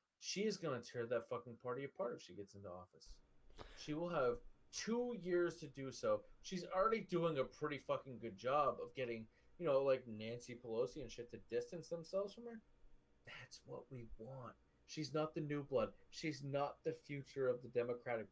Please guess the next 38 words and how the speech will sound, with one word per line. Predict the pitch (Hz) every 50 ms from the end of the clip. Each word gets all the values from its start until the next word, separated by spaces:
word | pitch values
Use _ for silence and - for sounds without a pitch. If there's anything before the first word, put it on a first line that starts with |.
| _ _
Party. | 123 120 127 117 101 95 - - - _ _ _ _
She | - - - 160 156 151 156 135 160
is | 139 139 135 131 123 120 120 - - - - - - -
an | 147 135 135
anomaly | 131 120 113 110 113 117 123 135 135 143 147 151 160 165 170 175 170 - - - - -
who | - 151 135 - - -
has | 127 131 135 139 135 - - - -
potential | - - - - - 139 120 113 - - 107 104 101 - _ _ _ _ -
to | 143 127 - - - - - -
fucking | - 143 120 - - 139 127 120 120 120 117 - - - - - _ - - -
tank | 143 131 131 120 -
it. | 110 - - - - - - - - - - - - _ _ _ _ _ _ -
Tear | - - 247 247
it | 220 208
apart. | 196 - 160 127 104 98 - - _ _
She | _ - - 190
could | 185 180 160 143
divide | 156 - 151 156 170 175
it | 175 -
into | 131 131 - - - -
two | 160 143 117 -
because | - 120 117 - 127 120 120
of | 120 117 - -
her, | 131 123 117 113 - - - - - - - - -
her | - 131 123 117 - - - - - - - - 123 123 123 113
radical | 135 135 127 127 131 151 147 - 156 151 135
fucking | - - 147 143 143 156 143 131 120
beliefs. | 113 120 120 156 185 180 - -
And, | 185 175 - - - - - -
and | 262 247
you | 254 262
still | 247 - 311 311
get | 311 311 311 294
these | 247 220
people | - - 226 220 - 254
who | 220 160 143 - - -
come | - 175 147
out | 143